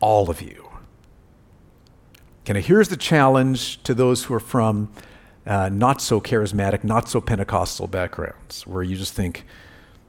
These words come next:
"Tongues are just strange. It's just the oddest thing. How could that possibly benefit anybody?" But Paul would want you to understand that he speaks in tongues more than any of the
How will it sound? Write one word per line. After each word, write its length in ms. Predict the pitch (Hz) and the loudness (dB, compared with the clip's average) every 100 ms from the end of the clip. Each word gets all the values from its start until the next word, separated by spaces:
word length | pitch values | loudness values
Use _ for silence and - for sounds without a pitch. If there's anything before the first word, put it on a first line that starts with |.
| _ | _
"Tongues 260 | - 113 170 | -4 -2 0
are 80 | 92 | -2
just 200 | 90 - | -4 -8
strange. 880 | - - 117 139 80 - - - - - _ _ _ - - | -8 -6 -4 -4 -4 -14 -14 -14 -16 -20 _ _ _ -20 -12
It's 80 | - | -2
just 140 | - | -2
the 140 | 95 - - - - _ _ - - _ - | -2 -8 -12 -20 -20 _ _ -20 -20 _ 2
oddest 480 | 131 196 170 - - | 4 4 2 0 -2
thing. 160 | 143 | 0
How 120 | 101 | 0
could 140 | 180 139 | 2 2
that 140 | 139 | 0
possibly 480 | - 170 156 113 113 | 0 0 0 -2 0
benefit 480 | 107 160 135 - 87 - | 0 0 -2 -4 -8 -4
anybody?" 560 | 147 165 107 - 98 - - - - - - - - - - - _ _ _ _ - _ _ - _ - | 0 2 0 -2 -6 -16 -20 -20 -20 -20 -20 -20 -20 -20 -20 -20 _ _ _ _ -20 _ _ -20 _ -8
But 140 | 110 | -6
Paul 240 | - 139 | 2 6
would 100 | 156 | 6
want 240 | 127 139 - | 6 0 0
you 60 | |
to 60 | 131 | -2
understand 500 | 120 113 - 127 120 | -2 -2 0 2 2
that 140 | 110 | -2
he 480 | - - 151 160 156 - - _ | -4 -4 0 0 -2 -10 -20 _
speaks 520 | - - 147 151 - - | -10 -4 -2 -2 -4 -4
in 160 | 131 | -6
tongues 640 | 120 110 95 98 104 - - - _ - | -2 -2 -2 -6 -8 -10 -14 -20 _ -14
more 180 | 101 98 | -6 -4
than 120 | 95 | -2
any 300 | - 175 90 - | 0 0 -4 -8
of 140 | 98 | -12
the 180 | - 95 | -10 -10